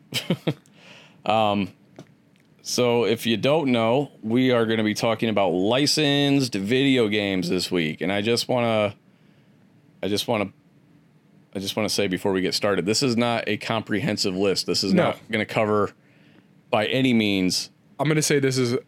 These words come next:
Speaker 2: significantly about, uh, personal taste.
Speaker 1: It's ab-, exactly. It's about personal taste and about just, it's about memories and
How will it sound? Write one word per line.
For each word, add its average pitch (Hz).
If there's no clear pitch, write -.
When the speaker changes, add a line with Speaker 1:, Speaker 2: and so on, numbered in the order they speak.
Speaker 2:
significantly 127
about, 110
uh, 104
personal 143
taste. -
Speaker 1:
It's 135
ab-, 135
exactly. 120
It's 92
about 113
personal 170
taste 143
and 127
about 113
just, -
it's -
about 101
memories 135
and 101